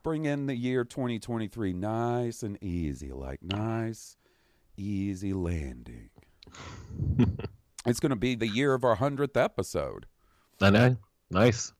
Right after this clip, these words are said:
Speaker 1: Uh, we'll have to think of something. I, I wanna do a live stream for a hundredth. I, I think we'll do like Blue Harvest does, where every, uh, year we'll do one episode live around our anniversary,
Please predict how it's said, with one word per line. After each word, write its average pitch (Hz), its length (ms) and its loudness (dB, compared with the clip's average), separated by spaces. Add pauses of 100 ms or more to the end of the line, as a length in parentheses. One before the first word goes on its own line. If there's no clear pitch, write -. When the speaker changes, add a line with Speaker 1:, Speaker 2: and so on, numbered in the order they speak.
(600)
Speaker 1:
Uh, 87 260 4
we'll 104 120 2
have 131 180 2
to 135 80 -2
think 131 220 -2
of 123 80 -2
something. 92 320 2
I, 113 100 2
I 123 80 6
wanna 175 240 2
do 156 180 2
a 131 40 6
live 104 320 6
stream 65 360 -6 (120)
for 90 220 0
a 78 40 2
hundredth. 73 420 -4
I, 90 160 4
I 98 100 0
think 101 380 -4
we'll 101 120 -2
do 87 380 -2
like 85 280 -2
Blue 95 220 0
Harvest 90 360 0
does, 90 300 -2
where 80 140 -2
every, 82 440 -4 (800)
uh, 87 80 -2
year 87 300 0
we'll 90 140 0
do 85 200 -2
one 85 220 -2
episode 85 600 -2 (280)
live 87 540 0 (640)
around 85 400 -2
our 80 180 0
anniversary, 85 800 -4